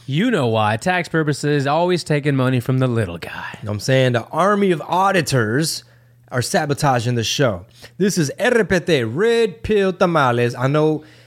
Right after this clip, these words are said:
Speaker 2: I know some of y'all like, "Bro, y'all ain't got an intro jingle yet by now. Y'all ain't got a song.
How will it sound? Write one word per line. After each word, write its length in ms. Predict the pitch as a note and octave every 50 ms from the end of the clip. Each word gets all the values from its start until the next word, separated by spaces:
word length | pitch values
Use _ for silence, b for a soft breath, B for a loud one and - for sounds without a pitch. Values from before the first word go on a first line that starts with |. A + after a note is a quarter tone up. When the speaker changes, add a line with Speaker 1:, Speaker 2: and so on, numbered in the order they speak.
| B B
Speaker 2:
I 80 | A#2+ C#3
know 100 | D3 C#3
some 200 | - - D#3 D3
of 60 | C#3
y'all 160 | C#3 C3 B2
like, 180 | A#2+ A2+ G#2+ G2
"Bro, 280 | C3+ F3 F#3 E3+ C#3
y'all 200 | B2 A#2 D3 F3
ain't 220 | F#3+ F3 D#3+ C#3 B2+
got 160 | A#2+ A2 A2
an 80 | G2+ - -
intro 440 | C3+ D3+ D#3+ - - D#3+ D3 C3 A#2
jingle 640 | G2 G2+ A2 C3+ D3+ E3+ F#3+ F#3+ G#3 G#3 G#3 G#3
yet 340 | F#3+ G3+ G#3 A3 - - D3+
by 140 | D#3+ F#3 G3
now. 540 | F#3+ G3 G3+ G#3 G#3+ G#3+ G#3+ G#3+ G#3+ G3 F#3+ B B B B B B
Y'all 140 | F3 F#3 F#3+
ain't 160 | F3 E3 D3
got 140 | C3+ B2+ A#2
a 60 | A2
song. 880 | - - - C#3+ D3 F3 G3 G3 G3+ G3 G3 G3+ G3 G3 G3+ F#3+ F3+